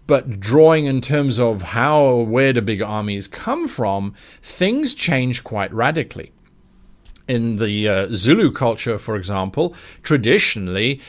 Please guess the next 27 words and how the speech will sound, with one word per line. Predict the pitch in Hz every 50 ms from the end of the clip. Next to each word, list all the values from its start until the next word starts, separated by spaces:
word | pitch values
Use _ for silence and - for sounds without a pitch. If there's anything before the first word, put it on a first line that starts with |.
| - - -
each | 156 175 175 - - 127
little | 127 147 143 127 117 110
village | 101 87 110 113 113 139 175 185 165 139 - -
of | 120 95 95
about | 104 92 - 104 107 120 123 110 -
thirty | - - 127 120 117 - - 139 131
or | 107 92 87
forty | - - - 123 117 - - 107 95
people, | 95 - - 123 123 123 123 160 214 302 370
maybe | 359 359 403 392 349 202 143 120 107
fifty | - - - 123 120 - - 143 135
at | 117 101 101
a |
push, | 98 - - 139 139 139 - - - - - - - - - -
would | 294 311 294
survive | - - 302 254 180 160 170 170 170 175 180 160
on | 165 165
its | 170 165 - -
own | 151 139 135 135 143
as | 143 135 131
a | 160 135
little | 120 110 123 120
chiefdom, | 113 - - 185 190 180 - - - 185 180 180 180 180
and | 190 190 196 196 196 180 - - - 139
life | 135 120 107 107 104 - -
was | - 104 101 98 104 98
okay. | 104 101 101 113 - - - - 214 220 190 117 - - - - -